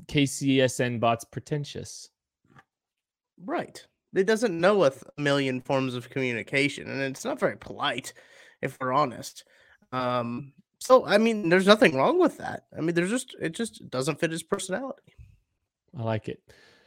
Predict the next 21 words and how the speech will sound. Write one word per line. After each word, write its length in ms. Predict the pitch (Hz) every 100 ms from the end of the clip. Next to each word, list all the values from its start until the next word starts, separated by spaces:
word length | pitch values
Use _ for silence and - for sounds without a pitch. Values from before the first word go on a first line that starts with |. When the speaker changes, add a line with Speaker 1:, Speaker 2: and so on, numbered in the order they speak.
| _ _ -
Speaker 1:
Bones 360 | 185 214 165
Jackson, 520 | 151 170 165 - 110
if 120 | 101 120
I 60 |
made 180 | 127 147
a 60 | 131
playlist 440 | 147 135 131 -
called 240 | 127 113
Kansas 440 | - 127 123 120 110
City, 280 | 143 120 98
what 180 | 101
would 100 | 104
be 140 | 98 107
in 80 | 104
that 200 | 95 -
playlist? 640 | 107 95 80 - - - -
Um, 560 | 123 123 120 110 107 - -
the 160 | 120
low-hanging 600 | 117 131 139 127 120 110
fruit 260 | 98 110 104
is 180 | 101